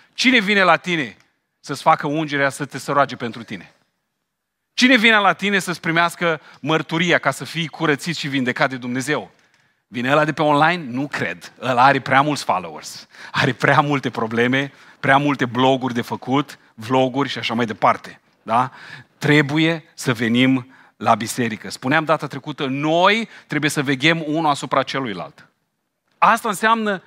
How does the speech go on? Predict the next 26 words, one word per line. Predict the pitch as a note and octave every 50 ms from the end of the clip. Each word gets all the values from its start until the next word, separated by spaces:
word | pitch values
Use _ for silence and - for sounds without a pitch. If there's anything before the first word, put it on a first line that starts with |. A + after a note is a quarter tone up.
| _ _ _ _ _
comunitate. | - F#3 F#3+ F#3 F3+ F3 F3 E3 - G#3 G3 F3+ - G#2+ - - _ _ - - - _ _
Când | - - B3 C4+ D4 C#4
participăm | - B3 A3+ - - F#3 - F3+ E3 - F#3 F#3 F3+
la | F3 D#3+
co-, | - E3 D#3+ D#3+ -
închinarea | D#3 D#3 D3 C3+ - D#3 D3+ D#3 D#3 D3+ C#3+
corporativă, | - D3+ C3 A#2+ - C3+ B2 B2 A#2+ - D3 C3+ B2+ C3+ C3 A#2 - - - - -
la | - A#2+ C3+ D#3 D3+
slujbele | - - - D#3 D#3 F3 G3 F3+ D#3+ D3 D#3+ C#3+ C3
bisericii | A#2+ A#2+ A#2 - C#3+ C3+ C#3 B2+ - B2+
locale, | B2 A#2+ A2+ - A2+ G2+ G2+ G#2 A2+ B2+ D#3 F3+ F3+ - - - - - - _ -
alegem | D3+ D3+ D3 D3 D3+ F3 G3+ G#3+ E3+ G#3 G#3+ F#3
să | - - F3
recunoaștem | D#3+ D3+ - - C#3+ D3+ D#3+ F3+ F3 - F#3 F3 E3
mări-, | D#3 D3+ C#3+ C#3 C#3 C#3+ D#3 -
mărirea | C3+ C3 C3 C3 D3+ E3 F3 F3 E3+ E3
lui | D#3 C#3+ C3
Isus, | B2 - - B2 A2+ A#2 - -
măreția | B2 B2+ B2+ A#2+ A#2 A2 - - D3+ D#3 D#3
lui, | D3+ C#3 B2+ A#2 A2 A#2 C#3 D3+ D3 - - - - - - _ _ _
prin | - D#3+ F3+ F#3 F3
prețuirea | - - F3+ F3 D#3+ - - E3+ E3 E3+ F#3 F#3+ G3+ G3+
lui | G#3 G#3+ G3+
Dumnezeu, | E3 G3 G3 F#3+ F#3 F#3 F3 C#3+ A#2 A#2+ A2+ A#2+ C3 C#3+
atenție, | C3+ - B2+ A#2+ A2+ - - D3 D#3+ F3+ E3+ - - - - - _
față | _ - E3+ F3 E3 - - F3 E3 D#3 -